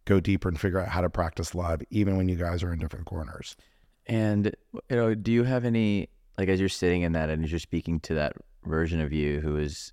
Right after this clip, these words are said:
Speaker 2: in that, like, let's say you're holding both, right? You love your partner and you wanna do that, and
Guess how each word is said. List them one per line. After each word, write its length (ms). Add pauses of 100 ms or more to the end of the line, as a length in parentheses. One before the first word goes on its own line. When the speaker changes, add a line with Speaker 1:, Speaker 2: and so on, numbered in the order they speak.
(140)
Speaker 2:
in 120
that, 220
like, 140 (1000)
let's 180
say 420 (1500)
you're 180
holding 360
both, 320
right? 220
You 120
love 320
your 140
partner 360
and 100
you 80
wanna 220
do 80
that, 180
and 480